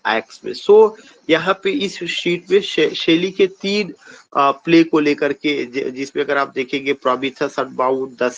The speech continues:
Sensi, Oedipus Tyrannus,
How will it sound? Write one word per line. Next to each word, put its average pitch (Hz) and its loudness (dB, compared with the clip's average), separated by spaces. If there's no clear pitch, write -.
Sensi, 139 0
Oedipus 139 0
Tyrannus, 135 2